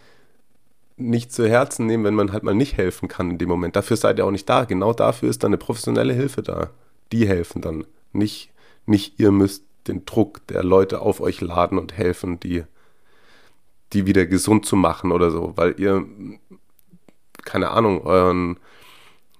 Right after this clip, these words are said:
Geschwistern, Family, was weiß ich was, wenn die Fieber haben, dann seid ihr auch nicht dafür da, die wieder gesund zu machen.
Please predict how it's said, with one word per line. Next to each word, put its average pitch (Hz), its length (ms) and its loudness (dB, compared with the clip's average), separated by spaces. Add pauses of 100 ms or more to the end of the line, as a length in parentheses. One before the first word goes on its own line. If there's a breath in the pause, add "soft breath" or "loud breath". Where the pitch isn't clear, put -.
(180)
Geschwistern, 87 920 0
Family, 92 460 2
was 95 180 -2
weiß 110 140 0
ich - 160 -4
was, - 240 -4
wenn 90 140 0
die 90 280 2 (540 soft breath)
Fieber 120 440 4
haben, 117 260 4
dann 104 100 2
seid 104 160 2
ihr 101 140 4
auch 143 100 6
nicht 95 180 0
dafür 85 220 -2
da, 73 220 0
die 80 160 -12
wieder 80 200 -4
gesund 78 320 -6
zu - 100 -10
machen. 52 320 -8